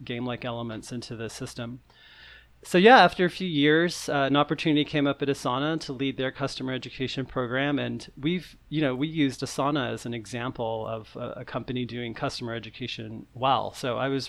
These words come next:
thrilled to move to Asana and, and lead the program, and have been there for a couple of years now.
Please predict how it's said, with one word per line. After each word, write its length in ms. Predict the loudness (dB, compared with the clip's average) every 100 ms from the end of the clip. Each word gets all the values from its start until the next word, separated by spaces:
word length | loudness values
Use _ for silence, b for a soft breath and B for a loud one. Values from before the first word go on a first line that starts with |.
| -8
thrilled 400 | 2 4 4 2 -10 B B B B
to 100 | -2
move 220 | 0 0
to 140 | -2 -4
Asana 540 | -2 -2 0 -2 -4 -6
and, 380 | -4 -4 -4 -6
and 320 | -6 -6 -8
lead 240 | -6 -4 -4
the 60 |
program, 580 | -6 -4 -4 -6 -8 -10 -16 b b b b
and 140 | 0 2
have 80 |
been 140 | 4 4
there 160 | 4
for 180 | 2 2
a 40 | 2
couple 260 | 0 0
of 60 | 0
years 240 | 0 -2
now. 240 | -4 -10